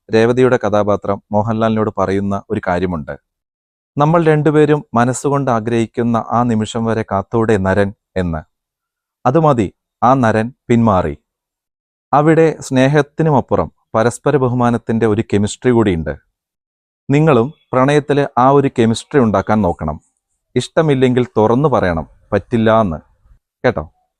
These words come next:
ഇനി രണ്ടാമത്തെ കാര്യം, നിങ്ങൾക്ക് ഇഷ്ടമില്ലാതെ കല്യാണത്തിന് മുമ്പ് ഇന്റിമസി തെളിയിക്കാൻ വേണ്ടി മാത്രമായിട്ട് അവന്റെ നിർബന്ധത്തിന് വഴങ്ങിയിട്ട്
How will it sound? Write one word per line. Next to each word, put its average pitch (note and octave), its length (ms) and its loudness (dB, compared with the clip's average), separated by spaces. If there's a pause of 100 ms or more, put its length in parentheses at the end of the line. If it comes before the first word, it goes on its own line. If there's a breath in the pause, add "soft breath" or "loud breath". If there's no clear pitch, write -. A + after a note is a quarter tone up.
(320)
ഇനി F3 160 2
രണ്ടാമത്തെ B2 540 2
കാര്യം, E2 260 -2 (520)
നിങ്ങൾക്ക് E3 340 2
ഇഷ്ടമില്ലാതെ G#2 760 0 (360)
കല്യാണത്തിന് D3 580 2
മുമ്പ് B2 440 2 (200)
ഇന്റിമസി C#3 520 0
തെളിയിക്കാൻ A#2+ 480 0
വേണ്ടി A2+ 240 2
മാത്രമായിട്ട് G2 800 0 (580)
അവന്റെ D3 560 2
നിർബന്ധത്തിന് B2 680 0
വഴങ്ങിയിട്ട് G2 640 0